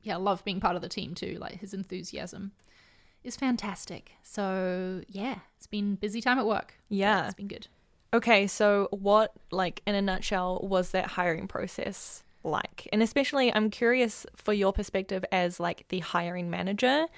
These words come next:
Speaker 2: I'm usually just, like, someone sitting at the table. I don't really have influence on, like, the job description and, like, how do we look for this person and what's the posting and things like that.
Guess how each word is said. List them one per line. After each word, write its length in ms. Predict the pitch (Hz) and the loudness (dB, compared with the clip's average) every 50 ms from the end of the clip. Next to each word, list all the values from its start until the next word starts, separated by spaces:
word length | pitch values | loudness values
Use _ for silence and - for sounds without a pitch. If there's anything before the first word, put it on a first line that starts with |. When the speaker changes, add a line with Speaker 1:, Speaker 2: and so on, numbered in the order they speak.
| - - - - - - - - | -20 -20 -20 -20 -20 -20 -6 0
Speaker 2:
I'm 200 | - 202 214 226 | 2 2 4 4
usually 520 | 240 254 262 233 240 247 233 226 220 214 202 | 2 2 2 2 2 4 4 6 6 4 4
just, 360 | - - 196 185 - - - | 2 0 -2 -2 -2 -4 -4
like, 320 | 180 175 170 - - - _ _ _ | -2 -2 -2 -4 -8 -14 _ _ _
someone 320 | - - - 190 185 180 190 | -10 -4 -2 0 0 0 0
sitting 300 | - - 190 190 190 185 | 0 0 0 2 2 0
at 100 | 180 - | -2 -2
the 60 | 180 | -4
table. 420 | - - 196 190 185 170 160 160 | -2 0 2 2 2 2 0 0
I 140 | 156 - 185 | 0 2 2
don't 180 | 185 196 196 196 | 2 2 0 0
really 280 | 185 185 185 180 185 | 0 0 2 2 2
have 180 | 180 185 175 180 | 2 0 0 0
influence 480 | 180 180 - 180 175 170 170 185 - | 0 0 0 -2 -2 -2 -2 -4 -4
on, 120 | 185 165 165 | -4 -4 -4
like, 260 | 165 165 165 - - - - - - - - - - - - | -4 -4 -6 -6 -10 -14 -20 -20 -20 -20 -20 -20 -18 -12 -8
the 80 | 208 | -6
job 280 | 185 - 220 214 214 190 | 0 2 4 4 4 2
description 560 | 208 190 - - 208 196 - - 208 190 185 | 0 -6 -4 -2 -4 -2 -2 0 0 0 0
and, 100 | 185 185 | 0 0
like, 200 | 180 180 180 180 | 0 -2 -2 -4
how 220 | - - 202 196 | -2 2 4 4
do 100 | 196 202 | 4 4
we 240 | 202 202 196 202 196 | 2 2 2 2 2
look 240 | 190 196 - - - | 2 0 0 -2 -2
for 100 | - - | -4 -2
this 220 | 185 190 185 - | 0 0 0 -2
person 580 | - - 208 180 180 - - 196 175 170 165 165 | -4 -2 0 0 0 0 0 -2 -2 0 -2 -2
and 340 | 165 160 165 170 165 170 170 | -4 -4 -4 -6 -6 -6 -4
what's 260 | - - - - - | -6 -6 -6 -8 -12
the 100 | - 185 | -12 -8
posting 560 | - - 202 196 190 - - 190 185 175 170 | -4 -2 -2 -2 -2 -2 -4 -2 -2 -2 -2
and 120 | 170 175 - | -4 -4 -4
things 220 | 180 180 180 - | -6 -6 -4 -4
like 140 | 180 190 190 | -6 -4 -2
that. 260 | - - - - - | 0 0 0 0 -2